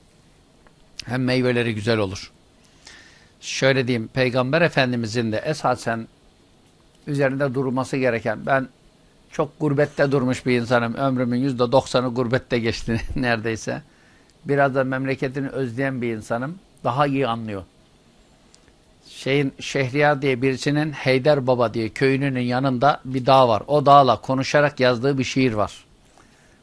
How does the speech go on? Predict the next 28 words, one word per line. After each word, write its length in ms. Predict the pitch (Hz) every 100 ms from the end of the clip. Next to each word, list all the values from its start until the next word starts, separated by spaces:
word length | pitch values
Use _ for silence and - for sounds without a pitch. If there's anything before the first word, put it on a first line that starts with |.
| _
O 140 | 160 151
dağla 380 | 156 139 127
dertleşir, 520 | 139 139 139 131 127 113
eder 360 | 139 131 127
gider 440 | 113 123 156 165 139
ve 140 | 135
benzeri, 380 | 135 123 131 127
yani 320 | 113 120 110
gurbet 420 | 110 127 123 127
atmosferini 840 | 127 - 123 113 123 117 120 165 220 135
o 180 | 139
dağla 420 | 131 127 127 127 - -
sohbetinde 760 | - 135 127 135 123 127 131 -
anlarsınız. 760 | 135 123 113 - 101 87 - - - - _ _ _ _ _ _ _ _ _ _ _ - - - _ _ _ -
Onun 280 | 139 175 175
gibi 280 | 135 147 -
bu 180 | 139 160
nevi 260 | 151 139 127
şeyleri 360 | 135 127 143
insan 440 | 147 143 151 139 123
daha 220 | 127 131
iyi 140 | 120
anlıyor. 340 | 113 101 98 95
Şunu 300 | - 151 127
demek 260 | 117 110
istedim. 300 | 110 - 107
Peygamber 500 | 135 135 139 135 151
Efendimiz, 680 | 147 - 120 110 110 117